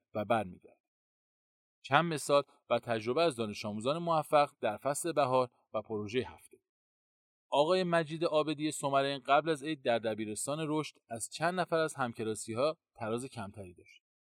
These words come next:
پس از عید آن دوستان از برنامه جدا شدند. در آزمون‌های پس از عید شرکت نکردند و آقای عابدی رتبه یک رقمی کنکور را به دست آورد.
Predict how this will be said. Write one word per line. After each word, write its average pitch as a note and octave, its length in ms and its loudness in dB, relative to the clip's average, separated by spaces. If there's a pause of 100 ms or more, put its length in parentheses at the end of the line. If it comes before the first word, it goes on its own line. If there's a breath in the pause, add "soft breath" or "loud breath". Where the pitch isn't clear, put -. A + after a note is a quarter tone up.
(100)
پس D#3 220 -2
از D#3 180 -4
عید E3+ 280 -2 (180)
آن D#3 160 -4
دوستان D#3+ 300 -4
از A#2+ 180 0
برنامه A2 360 0
جدا B2 280 0
شدند. G2+ 360 -6 (580)
در C3 180 4
آزمون‌های C3 440 -2
پس F3+ 200 0
از F3 180 -4
عید E3+ 180 -2
شرکت B2+ 420 -2
نکردند G#2+ 540 2 (240)
و A#2 40 2
آقای A2+ 280 4
عابدی D3 560 2 (240)
رتبه A#2 300 -2
یک C#3 320 0
رقمی A2+ 360 -2
کنکور A#2+ 360 -4
را C#3 60 4
به A#2+ 100 -2
دست G#2+ 280 -4
آورد. - 200 -20